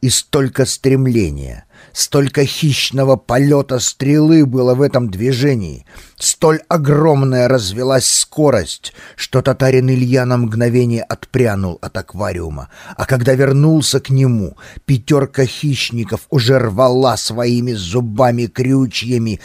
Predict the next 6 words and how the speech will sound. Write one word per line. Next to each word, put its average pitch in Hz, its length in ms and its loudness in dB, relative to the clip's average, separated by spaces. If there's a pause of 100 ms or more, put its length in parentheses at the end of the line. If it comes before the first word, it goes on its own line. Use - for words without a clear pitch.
(140)
розовое 131 640 2
мясо 131 400 0
обезумевшего 131 960 2
от 135 100 2
боли 135 540 0
карпа, 113 540 -2